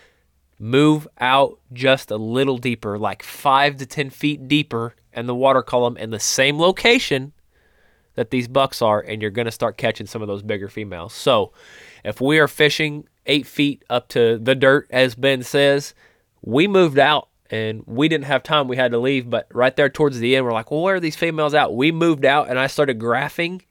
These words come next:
in sixteen to twenty-five, and all these females were suspended out there, kinda pushing some shad around. So they were right there.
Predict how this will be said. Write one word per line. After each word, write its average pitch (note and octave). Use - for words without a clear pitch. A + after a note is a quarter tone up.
in A#2+
sixteen D#3
to C#3
twenty-five, D3+
and A#2+
all C3+
these C#3
females B2+
were A#2
suspended C#3
out A#2+
there, A2+
kinda E3
pushing C#3+
some A#2
shad C3
around. G#2+
So A#2
they C#3+
were D3+
right C3
there. A#2